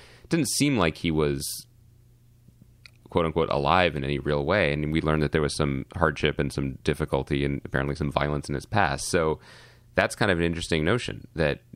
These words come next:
you know, all of a sudden now his, the stakes are higher. He's, he, he's been accepted in some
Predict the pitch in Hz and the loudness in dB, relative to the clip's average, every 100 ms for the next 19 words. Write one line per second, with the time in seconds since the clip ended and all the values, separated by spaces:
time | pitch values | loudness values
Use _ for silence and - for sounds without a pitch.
0 | - 85 73 55 76 78 - 78 73 73 | -10 -4 -2 0 0 0 0 0 0 0
1 | 76 85 - - - 82 82 - 78 73 | 0 -2 -6 -8 -2 -2 0 -2 0 0
2 | 71 71 76 71 - - 76 78 - 80 | 0 -2 -4 -6 -8 -10 -10 -8 -4 -4
3 | - 73 - 82 82 73 69 - - 80 | -2 -4 -2 -2 -2 -2 -6 -8 -4 -2
4 | 82 | -2